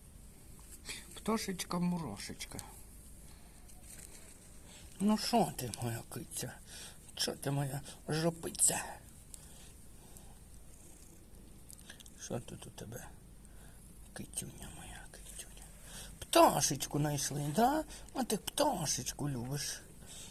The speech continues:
Ні. Мурка, ти таких великих пташечок не їси, ні? Що, мяу? Що?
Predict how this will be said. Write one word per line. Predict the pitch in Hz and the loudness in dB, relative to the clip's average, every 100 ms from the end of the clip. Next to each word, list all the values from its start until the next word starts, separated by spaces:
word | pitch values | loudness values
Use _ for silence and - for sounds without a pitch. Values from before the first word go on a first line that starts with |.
| - - - - - - - - - - | -14 -16 -16 -16 -16 -16 -16 -16 -8 2
Ні. | 180 185 156 - - - - - - - - | 10 12 10 6 -6 -14 -16 -14 -12 -12 -2
Мурка, | 151 180 139 - 113 - - | 6 6 6 0 -8 -10 -10
ти | 170 | -2
таких | 175 170 175 175 | 0 2 0 2
великих | 175 185 170 156 | 4 4 4 -2
пташечок | - 180 170 165 156 - - - - - - | 2 4 4 0 -2 -4 -14 -12 -10 -10 -2
не | 156 | 4
їси, | 170 165 - 233 | 6 6 6 4
ні? | 143 185 190 - - - - - - - - - - - - - - - - - - - - - - - - - 571 640 698 698 719 719 659 679 - - - | 6 2 0 -6 -16 -18 -16 -14 -16 -16 -18 -18 -16 -16 -16 -16 -16 -18 -18 -18 -16 -16 -16 -16 -16 -16 -16 -14 -14 -14 -16 -14 -14 -14 -14 -16 -18 -14 -4
Що, | - 311 330 254 | 4 8 8 8
мяу? | 247 262 226 233 269 - - - - - - - - - - - - - - - - - - - - - - - - - - - - - - - - | 6 4 4 2 -2 -12 -16 -16 -16 -18 -18 -18 -18 -18 -18 -18 -18 -16 -18 -18 -16 -16 -16 -16 -16 -14 -14 -16 -16 -16 -16 -14 -16 -16 -14 -10 -8
Що? | - - 269 175 | -4 2 6 4